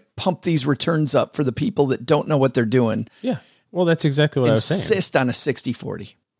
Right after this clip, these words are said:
Speaker 2: That's exactly what I was saying. If, if as it, and it all trickles downhill. If you're, as the investor,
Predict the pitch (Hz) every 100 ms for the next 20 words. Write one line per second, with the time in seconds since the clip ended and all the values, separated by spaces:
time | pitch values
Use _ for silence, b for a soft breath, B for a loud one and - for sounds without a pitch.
0 | _ 190 190 185 180 165 160 156 208 -
1 | - - 107 - - 117 - 123 120 117
2 | - 117 - 120 104 98 107 - 104 104
3 | 85 92 87 120 69 107 117 113 98 107
4 | 90 82 113 131 - 78